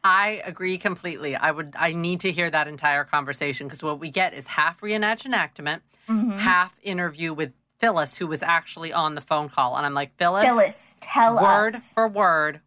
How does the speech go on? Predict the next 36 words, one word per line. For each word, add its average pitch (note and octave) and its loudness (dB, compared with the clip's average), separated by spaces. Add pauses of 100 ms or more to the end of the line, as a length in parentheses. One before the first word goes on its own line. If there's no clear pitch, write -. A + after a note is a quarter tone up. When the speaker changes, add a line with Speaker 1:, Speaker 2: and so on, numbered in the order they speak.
Speaker 1:
what E3 2
was F3+ -2
said D#3+ 0
in D#3 -8
the D#3 -2
phone D3 0
call? D3 4
How D3 2
long C#3 -2
did C#3 -8
it C3+ -8
last?" D#3 2 (560)
Speaker 2:
Pause. - -20 (100)
Like, A3 2
did A3+ -2
he A#3 2
even A3 0
go, G3+ 6 (460)
<gasps> - -20
Speaker 1:
Did F#3 2
he G3 2
say, F3+ 0
"Let D#3 -2
me E3+ -6
pull D#3 -2
over"? F#3+ 2
Like, E3 0
Speaker 2:
Right. A#3 4 (240)
Speaker 1:
what, D#3 -18
what E3 4
happened? C#3+ -2
Was D#3+ 2
he F#3 -4
driving? E3 0 (380)
Speaker 2:
"Patty's B3 2
dead. G3+ 4